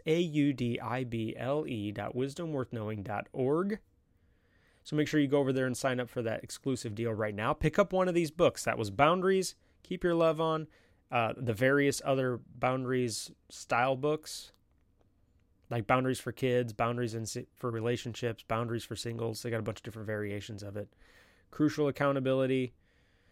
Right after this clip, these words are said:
Crucial Confrontations, Codependent No More. Maybe you struggle with this codependency thing where everybody has to be de-, you have to be dependent on other people and other people have to be dependent on you.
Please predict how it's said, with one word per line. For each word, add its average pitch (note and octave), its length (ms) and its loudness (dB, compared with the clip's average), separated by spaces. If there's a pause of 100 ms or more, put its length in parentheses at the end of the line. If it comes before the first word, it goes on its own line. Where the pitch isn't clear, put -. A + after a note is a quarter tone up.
(460)
Crucial D3+ 320 2
Confrontations, C3+ 960 0
Codependent D#3+ 720 2
No C#3+ 180 0
More. C3+ 300 -2
Maybe B2 240 0
you B2+ 80 0
struggle B2+ 320 -2
with B2+ 240 -6
this B2+ 240 -8
codependency B2 840 -2
thing A#2+ 220 -4
where A2+ 160 -2
everybody A#2 560 -2 (1600)
has - 240 -2
to - 80 0
be B2 140 0
de-, A2+ 140 -8 (100)
you C3+ 160 2
have A#2+ 180 -4
to - 80 -6
be A#2+ 100 -2
dependent A#2 360 -6
on A2+ 40 -4
other A2 140 -4
people A2 260 -4
and A2 60 -2
other G#2+ 100 -6
people A2 240 -8
have G2+ 200 -8
to A2 100 -6
be A2 100 -6
dependent G#2+ 340 -10
on G#2+ 120 -8
you. G#2+ 200 -10